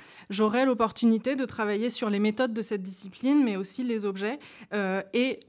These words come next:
jusqu'à l'histoire de la discipline, donc faire l'historiographie, et c'était bien le projet que j'ai dans ma thèse sur vraiment une période assez courte, mais ça, ça me permettait de poser des questions qu'après j'allais pouvoir, euh,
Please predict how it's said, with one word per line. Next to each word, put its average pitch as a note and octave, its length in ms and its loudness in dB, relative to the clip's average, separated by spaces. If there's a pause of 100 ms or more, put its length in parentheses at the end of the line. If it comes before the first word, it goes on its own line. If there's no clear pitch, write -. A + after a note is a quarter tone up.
(140)
jusqu'à A3 340 -2
l'histoire A#3 480 2
de G#3+ 80 4
la G3 140 4
discipline, G#3 460 0
donc G#3+ 240 0
faire G#3+ 160 0
l'historiographie, G3+ 720 0
et B3 60 -2
c'était G3+ 240 -4
bien G#3+ 140 0
le G#3+ 140 0
projet G#3+ 380 -4
que G#3+ 160 -4
j'ai G3+ 220 -2
dans G#3 120 -2
ma F#3+ 140 -4
thèse A3+ 240 -6
sur - 280 -8 (380)
vraiment G3+ 240 -2
une G3 140 0
période G3 340 -2
assez G3+ 220 -6
courte, C4+ 300 -8
mais G#3+ 120 0
ça, G#3+ 300 -2
ça A3+ 180 -2
me G#3+ 360 0
permettait B3 400 2
de A#3+ 100 -2
poser A#3 320 -2
des A3+ 100 -4
questions A#3 360 -4
qu'après A3 340 -4
j'allais G#3 220 -2
pouvoir, G3+ 380 -6
euh, F#3 40 -6